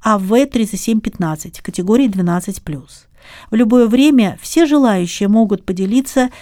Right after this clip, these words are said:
своими впечатлениями о прочитанных книгах и пополнить нашу выставку.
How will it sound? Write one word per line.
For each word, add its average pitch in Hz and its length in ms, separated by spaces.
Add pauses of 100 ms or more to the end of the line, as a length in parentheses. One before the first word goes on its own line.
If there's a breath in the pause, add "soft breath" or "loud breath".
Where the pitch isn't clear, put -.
(100)
своими 226 480
впечатлениями 269 960
о 220 100
прочитанных 226 720
книгах 185 520 (220 loud breath)
и 311 100
пополнить 262 600
нашу 185 480
выставку. 170 800